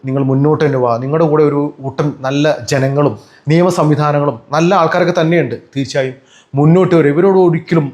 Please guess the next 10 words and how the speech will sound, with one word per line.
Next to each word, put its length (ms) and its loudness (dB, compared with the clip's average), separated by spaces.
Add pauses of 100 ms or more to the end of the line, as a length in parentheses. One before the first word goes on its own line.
(140)
മാപ്പ് 340 -2
കൊടുക്കരുത്. 420 -6 (360)
നിങ്ങൾ 300 4
കൊടുത്താലും 480 0 (500)
അല്ലെങ്കിൽ 280 2 (100)
ഇവിടുത്തെ, 380 0 (320)
ഏഹ്, 180 2
നീതിന്യായ 580 2
വകുപ്പ് 340 2
കണ്ണടച്ചാലും 540 -2